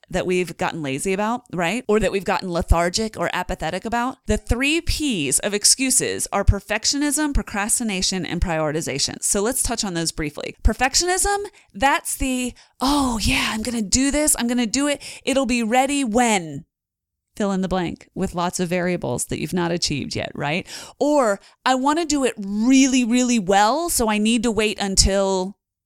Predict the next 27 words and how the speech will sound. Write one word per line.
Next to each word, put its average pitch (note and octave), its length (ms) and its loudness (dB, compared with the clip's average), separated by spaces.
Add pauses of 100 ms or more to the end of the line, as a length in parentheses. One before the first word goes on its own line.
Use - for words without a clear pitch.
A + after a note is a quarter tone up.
(140)
X - 220 -8
Y D#3 120 -8
Z." - 380 -10 (420)
Or, G#3+ 440 2
"No, D4+ 200 4
I'm C4+ 140 4
working C#4+ 360 2
on F#3 140 0
it. D#3+ 100 -2
I'm G3 120 0
working C4+ 320 0
on E3+ 120 -2
it. C#3 140 -2
It's - 180 0
just A#3+ 280 0
not G#3 220 -2
there G#3 180 2
yet." C3 260 -4 (420)
Perfectionism C#4 1120 0 (380)
is F#4+ 380 2
procrastination. C4+ 1120 0 (320)
Perfectionism C#4+ 920 2
is A3+ 120 2
when A#3+ 140 2
we A#3+ 140 2
tell C#4 360 2
ourselves G#3+ 560 0